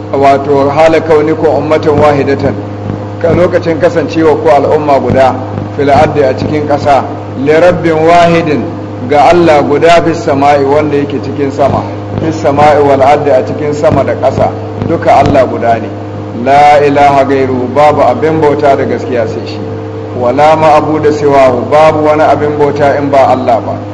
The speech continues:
Allah ya ce ku haɗa kanku guda al'umman manzon Allah ne ake karanta mu Qur'ani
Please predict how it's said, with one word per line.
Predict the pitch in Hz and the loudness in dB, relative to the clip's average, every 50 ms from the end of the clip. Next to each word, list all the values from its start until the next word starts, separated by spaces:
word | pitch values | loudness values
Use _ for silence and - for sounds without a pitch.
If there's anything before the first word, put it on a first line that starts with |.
| - - - - - - | -12 -12 -12 -6 -2 0
Allah | 151 160 160 156 151 147 | 0 2 2 2 4 4
ya | 147 147 147 | 2 2 0
ce | 147 147 139 - - | -2 -2 -4 -4 -2
ku | 139 131 | -2 0
haɗa | 139 165 190 175 180 165 | 2 2 2 2 2 0
kanku | - 175 170 156 - 160 165 151 | 2 0 0 0 -2 -2 -2 -2
guda | 151 147 139 143 143 135 | 0 0 2 4 4 4
al'umman | 139 139 135 - 165 180 190 180 180 165 | 2 2 0 -2 -2 -2 0 0 0 0
manzon | 165 156 151 139 151 156 | 0 0 0 2 2 2
Allah | 147 139 156 156 151 139 139 | 4 2 2 2 2 0 2
ne | 139 143 147 | 2 0 0
ake | 147 147 147 143 135 | 0 0 -2 -4 -2
karanta | - 143 139 135 127 - 135 131 | 0 0 0 0 0 0 0 0
mu | 127 127 104 | 0 0 -2
Qur'ani | 110 117 107 85 104 113 110 104 | -4 -4 -2 -2 -2 -2 -2 -4